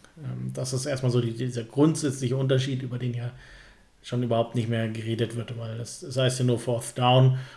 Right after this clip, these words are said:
und Staley ist blöd. So. <laughs> Ja, da, da wird überhaupt nicht mehr differenziert für irgendwas. Also prinzipiell,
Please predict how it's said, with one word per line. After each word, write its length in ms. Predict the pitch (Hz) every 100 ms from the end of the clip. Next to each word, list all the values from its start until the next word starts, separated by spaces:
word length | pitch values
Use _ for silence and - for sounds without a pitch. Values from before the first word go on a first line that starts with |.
| -
und 220 | 127 113
Staley 380 | - 117 113 113
ist 160 | - -
blöd. 240 | 107 104 - -
So. 120 | - 123
<laughs> 60 | 117 - - _ _ _ _ - - 127 151 - 139
Ja, 240 | 127 -
da, 180 | 135 120
da 160 | 123 123
wird 120 | 135
überhaupt 300 | 127 131 156
nicht 120 | 131
mehr 80 | 127
differenziert 760 | 131 127 120 120 - 139 143 135
für 140 | 123 127
irgendwas. 520 | 135 139 135 131 -
Also 260 | 117 120 - - - - -
prinzipiell, 800 | - 139 135 135 - 135 131